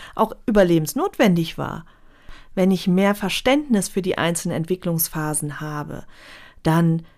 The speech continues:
werde ich an den ein oder anderen Stellen schon deutlich gelassener reagieren, weil es nicht in mir diese vielen Fragen aufwirft oder auch die Ängste aufwirft, mit meinem Kind stimmt etwas nicht oder wenn ich eben jetzt nicht entsprechend reagiere, dann versaue ich das Kind.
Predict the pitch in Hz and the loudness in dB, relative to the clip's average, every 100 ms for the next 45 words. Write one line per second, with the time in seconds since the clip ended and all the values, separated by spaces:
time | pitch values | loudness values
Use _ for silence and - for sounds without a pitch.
0 | _ _ - 180 214 240 - - 180 740 | _ _ 0 4 6 4 0 -2 -2 -4
1 | - 175 - 180 233 220 180 160 190 170 | -2 -2 2 2 2 2 2 2 0 0
2 | - 180 185 175 165 165 180 180 - 160 | 0 0 0 0 0 2 2 -2 0 0
3 | 156 175 - 190 165 156 156 151 151 156 | 2 2 2 2 -2 -2 -4 -4 -6 -6
4 | 147 143 - - - - - 170 180 170 | -4 -6 -10 -20 -20 -10 0 2 2 2
5 | 185 220 262 - - - - 202 196 190 | 4 4 4 -4 -14 -18 -2 2 4 4
6 | 180 170 170 - 185 160 - 170 175 190 | 2 0 -2 0 0 0 0 4 4 4
7 | - 127 156 165 165 180 - 160 135 - | 2 0 0 -2 0 -2 -4 0 0 0
8 | - - 180 170 - - 156 - 170 170 | -4 -2 -2 -2 0 0 -2 0 0 0
9 | - 165 175 170 170 190 175 - 190 202 | -8 -2 2 2 2 2 2 4 4 2
10 | - - - - - - - - 160 143 | -2 -6 -6 -6 -6 -8 -8 -6 -4 -2
11 | 143 - - - - 151 156 151 - 160 | -4 -8 -12 -10 -4 0 0 0 2 2
12 | 156 156 - 165 - - - 160 151 165 | 4 4 2 2 2 0 0 -2 0 -2
13 | 165 151 151 156 160 160 156 147 165 156 | -2 -2 -2 0 0 0 -2 -4 -4 0
14 | 147 151 151 - - 156 - - 160 190 | 2 2 0 -4 -2 -2 0 -2 -2 -4